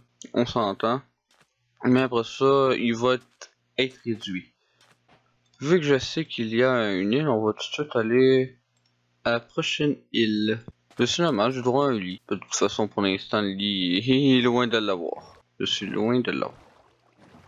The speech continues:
Faut que je trouve de la nourriture. Là, c'est, ça va très mal. J'ai pas de nourriture.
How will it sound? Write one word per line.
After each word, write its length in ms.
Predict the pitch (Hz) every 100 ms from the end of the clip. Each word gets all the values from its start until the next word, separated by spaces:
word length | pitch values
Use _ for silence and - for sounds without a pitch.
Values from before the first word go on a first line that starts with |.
| _ _ _ _ _ - - _ _ _ _ _ _ _ - -
Faut 160 | - 110
que 40 |
je 120 | -
trouve 320 | - 104 95
de 120 | 104 135
la 160 | 156
nourriture. 680 | 160 127 120 107 104 131 151
Là, 160 | 123 113
c'est, 240 | - 80
ça 200 | - -
va 140 | 113 -
très 300 | - - 127
mal. 380 | 139 120 101 127 127
J'ai 100 | - _
pas 120 | - 147
de 60 |
nourriture. 840 | 147 143 127 - - 101 113 143